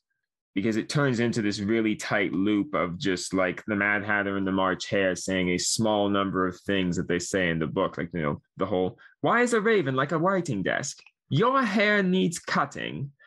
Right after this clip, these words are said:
I want a clean cup. Let's all change places."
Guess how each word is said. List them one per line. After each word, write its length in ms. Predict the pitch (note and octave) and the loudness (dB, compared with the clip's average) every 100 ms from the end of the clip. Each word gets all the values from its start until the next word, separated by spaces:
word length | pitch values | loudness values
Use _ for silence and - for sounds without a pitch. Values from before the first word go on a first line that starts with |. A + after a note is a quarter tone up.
| - - | -6 0
I 160 | B3 | 2
want 180 | B3 - | 2 2
a 80 | G#3 | 0
clean 340 | - F#3 F#3 | 2 2 4
cup. 280 | E3+ C#3+ B1+ | 4 2 0
Let's 300 | A#2 F#3 A#3 | 2 0 2
all 180 | G#3+ G#3 | 0 0
change 440 | - E3+ F3 D3+ - | 0 0 2 0 -2
places." 840 | D3 A2+ - - - A2+ C3 - | 0 0 -2 -4 -2 0 0 -2